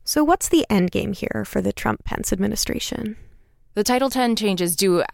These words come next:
Speaker 2: absolutely fit in with what the Trump administration has been doing on women's health and, and health in general. Some of the unscientific ideologies that the administration espouses are that I U Ds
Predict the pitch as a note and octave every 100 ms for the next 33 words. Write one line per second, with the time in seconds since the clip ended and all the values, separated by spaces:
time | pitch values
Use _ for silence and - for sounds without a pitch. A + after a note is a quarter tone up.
0 | - F3 E3+ E3+ D#3 E3 - E3 - D#3+
1 | D#3+ D#3+ - D3+ E3+ F3 E3 E3 D#3+ D3+
2 | - E3 D3 D3 D3+ D#3 D#3+ E3 C3 C3
3 | C#3 D#3 E3+ D3 C#3 D3 D#3 D3+ D3+ C#3+
4 | B2 E3+ C3+ D3+ - D#3 C3+ C#3 - E3
5 | D#3 D3 - C#3+ D#3+ C3+ A#2+ E3 - -
6 | - - A#3 A#3+ A3+ F#3 F#3+ G3 F#3+ F#3
7 | F#3 F#3 - F3 E3+ E3 D#3 F3 F3+ G3
8 | G#3 A3 A3 - - D#3+ D3+ D#3+ D#3+ -
9 | E3+ E3 E3 D#3+ E3+ E3 - D#3+ D#3+ -
10 | D#3+ - C#3+ C#3 F3 G#3 A3 A#3 - E3
11 | D3+ D3+ - - - - D#3+ E3 E3+ D#3+
12 | D#3+ F3 F#3 -